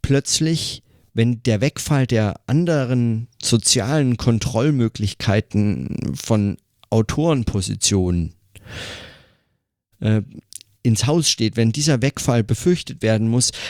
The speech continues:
dann ist man mit seinen, mit seiner wissenschaftlichen Arbeit wieder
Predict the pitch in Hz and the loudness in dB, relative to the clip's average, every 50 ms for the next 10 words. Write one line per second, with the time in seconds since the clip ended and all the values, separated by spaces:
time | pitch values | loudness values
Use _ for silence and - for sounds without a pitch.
0 | - - - 131 143 156 - 156 - - 151 143 143 139 135 - - - - - | -10 -4 0 0 0 2 0 -2 0 2 2 2 2 0 -2 -6 -14 -20 -8 0
1 | 135 135 131 - - 131 127 127 127 127 123 113 - - - 123 123 - 135 127 | 2 2 2 2 2 0 0 0 0 0 -2 -2 -6 -2 0 0 2 2 2 2
2 | 123 120 120 151 - - 143 - 139 - - - 123 110 - 120 - 123 131 139 | 2 2 0 0 -2 -2 0 0 0 0 0 0 -2 0 0 0 2 2 2 2
3 | 139 131 - - - - - _ _ - 107 104 127 147 151 160 156 151 156 156 | 0 0 -2 -6 -14 -20 -20 _ _ -4 -2 0 0 0 2 2 2 0 0 -2